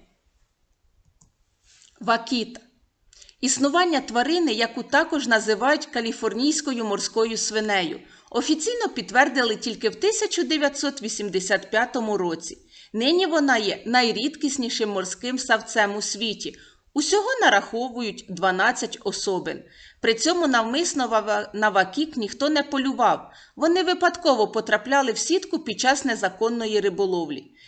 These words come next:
Тварини дуже полохливі та вважають за краще триматися від човнів якомога далі, що цілком зрозуміло.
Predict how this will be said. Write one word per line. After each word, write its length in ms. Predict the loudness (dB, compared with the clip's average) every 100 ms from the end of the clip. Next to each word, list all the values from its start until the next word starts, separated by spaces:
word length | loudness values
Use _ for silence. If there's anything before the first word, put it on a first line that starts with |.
| -20 0
Тварини 400 | 6 6 4 0
дуже 360 | -2 -2 -2
полохливі 880 | -2 -2 -2 -2 0 2 0 -4 -12 _ 2
та 100 | 4
вважають 540 | 6 4 6 4 4
за 100 | 0
краще 460 | 2 2 2 0 -4
триматися 680 | -2 0 2 0 -2 -2 -2
від 220 | -2 -2
човнів 440 | -2 -2 -2 -2
якомога 600 | 0 0 -2 -2 0 0
далі, 400 | 2 2 2 -2 -8 -18 -6
що 200 | -2 -2
цілком 460 | -2 -4 -2 0
зрозуміло. 800 | 0 0 -2 -2 -2 -4 -8 -12